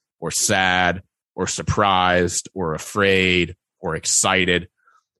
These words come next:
Facebook is most interested in delivering us content that makes us feel something that drives us to an action.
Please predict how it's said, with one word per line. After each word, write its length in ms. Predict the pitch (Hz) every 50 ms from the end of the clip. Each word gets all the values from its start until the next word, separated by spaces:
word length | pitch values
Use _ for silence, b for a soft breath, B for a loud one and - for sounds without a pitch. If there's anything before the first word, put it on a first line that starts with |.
| _ _ _ _ _ _ -
Facebook 420 | - 135 131 143 - - 165 139
is 140 | 127 107 -
most 260 | 113 110 107 - -
interested 520 | 101 107 - 107 - - - 90 87 87 -
in 160 | - 95 95
delivering 540 | 85 95 95 92 101 101 107 110 107 104 101
us 100 | 92 -
content 520 | - - - 95 90 92 - - 95 85 -
that 120 | 85 - _
makes 360 | - 92 95 101 98 - -
us 160 | 101 92 - -
feel 380 | - - 104 104 101 92 85
something 880 | - - - - - - 135 135 151 170 165 - - 90 87 85 85 - _ B B B B B B B
that 240 | 101 95 - - 101
drives 460 | - - 104 101 107 117 107 107 110
us 160 | 98 - -
to 180 | - - 107 95
an 100 | 82 - -
action. 460 | 87 90 87 - - - - -